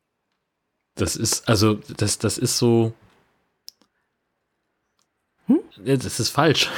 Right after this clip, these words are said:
Speaker 2: Ach so, es ist, ist für mich so nichtssagend, so als wenn es nicht in diesen Bericht gehört,
Speaker 1: Na,
Speaker 2: weil,
Speaker 1: also
Speaker 2: pff, ist ja nicht relevant.
Speaker 1: Na, äh, erstmal ist es, also, ja, auch relevant, ne, mein Gott, also die, das war halt die Wahrnehmung der Wasserschutzpolizei. Insofern, ja, kann man schon sagen,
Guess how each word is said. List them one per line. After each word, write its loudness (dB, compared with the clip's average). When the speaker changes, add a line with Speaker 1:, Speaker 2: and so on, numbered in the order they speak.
Speaker 2:
Ach 2
so, 4
es -2
ist, -6
ist -6
für 0
mich 0
so -2
nichtssagend, 2
so -2
als -4
wenn 2
es -2
nicht 0
in -2
diesen 2
Bericht -4
gehört, 2
Speaker 1:
Na, 2
Speaker 2:
weil, 2
Speaker 1:
also 0
Speaker 2:
pff, -16
ist -4
ja 4
nicht 0
relevant. 2
Speaker 1:
Na, 4
äh, -4
erstmal 2
ist 2
es, 0
also, -2
ja, -2
auch -4
relevant, 0
ne, -2
mein 0
Gott, -2
also -4
die, -2
das -4
war 2
halt 0
die -2
Wahrnehmung 2
der 0
Wasserschutzpolizei. -2
Insofern, 0
ja, 0
kann -4
man 2
schon -4
sagen, 0